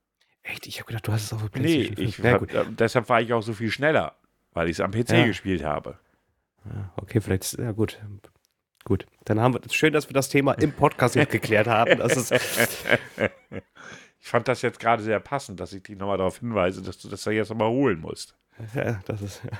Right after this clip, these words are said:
Speaker 1: Gott. Also, oh Mann, ja.
Speaker 2: Hm.
Speaker 1: Ja, das a-, alles Dinge, die irgendwie traurig und wütend machen. Und du hattest ja auch grad gesagt, du bist
Speaker 2: Ja.
Speaker 1: wütend.
Speaker 2: Ja, das bin ich durchaus.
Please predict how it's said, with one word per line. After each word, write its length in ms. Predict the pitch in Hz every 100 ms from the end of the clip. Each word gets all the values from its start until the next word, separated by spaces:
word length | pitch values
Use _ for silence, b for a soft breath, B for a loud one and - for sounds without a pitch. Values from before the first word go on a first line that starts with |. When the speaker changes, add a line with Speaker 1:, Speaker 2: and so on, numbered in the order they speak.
| - -
Speaker 1:
Gott. 160 | 90 104 - B B B B
Also, 240 | 113 98 - -
oh 220 | 123 101 87
Mann, 260 | 98 90 101 -
ja. 240 | 101 92 87 - _ b b b
Speaker 2:
Hm. 180 | 190 214
Speaker 1:
Ja, 100 | 127
das 120 | 110
a-, 140 | 107
alles 400 | - - 143 135
Dinge, 220 | 151 143 135
die 140 | 123
irgendwie 280 | 131 127 123
traurig 440 | - 143 156 139
und 160 | 123 123
wütend 220 | 190 135
machen. 320 | 120 117 120
Und 60 | 120
du 120 | 123
hattest 240 | 131 127
ja 100 | 127
auch 120 | 131 -
grad 220 | 123 -
gesagt, 340 | 107 110 -
du 60 | 107
bist 400 | 120 - - - - 95
Speaker 2:
Ja. 280 | 110 90 95
Speaker 1:
wütend. 640 | 110 - 85 78 76 -
Speaker 2:
Ja, 240 | 98 107
das 180 | 107 101
bin 200 | - 98
ich 180 | 87 -
durchaus. 760 | 107 98 - 87 78 67 -